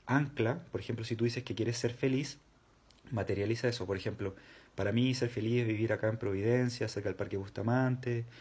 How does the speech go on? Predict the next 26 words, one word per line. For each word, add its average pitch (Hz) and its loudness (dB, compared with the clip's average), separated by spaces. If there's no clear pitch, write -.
eh, 92 0
comer 101 -2
es 101 -4
la 95 -2
comida 98 -2
que 98 -4
a 95 -4
mí 98 -4
me 95 -2
gusta. 123 0
Eso 127 -2
es 135 -2
algo 139 -2
concreto, 123 -4
porque 92 -4
si 98 -4
digo 131 2
que 123 -4
quiero 117 2
ser 123 -2
feliz 131 -2
y 101 -2
no 113 4
le 139 6
agrego 143 4
materia, 143 2